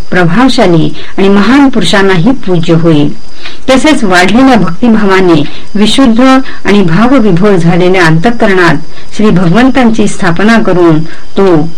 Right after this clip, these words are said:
देहाभिमानाचा त्याग करेल. तो विषयात अनासक्त, शीलवान, गुणांचे भांडार, तसेच दुसऱ्यांच्या समृद्धीत सुख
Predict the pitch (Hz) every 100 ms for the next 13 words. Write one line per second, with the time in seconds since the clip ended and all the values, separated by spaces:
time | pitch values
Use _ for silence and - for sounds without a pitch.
0 | - 190 202 214 277 220 208 156 185 226
1 | 277 262 - 185 165 165 175 165 156 170
2 | - - - - - - - - - -
3 | 240 214 - 254 247 233 - 185 233 220
4 | 247 - 214 185 - - - - 269 269
5 | 269 208 - 160 - - - 185 214 269
6 | 269 233 170 180 170 160 151 - - 190
7 | 269 226 165 - - - - 190 226 269
8 | 302 285 262 220 196 202 240 226 254 247
9 | - 226 -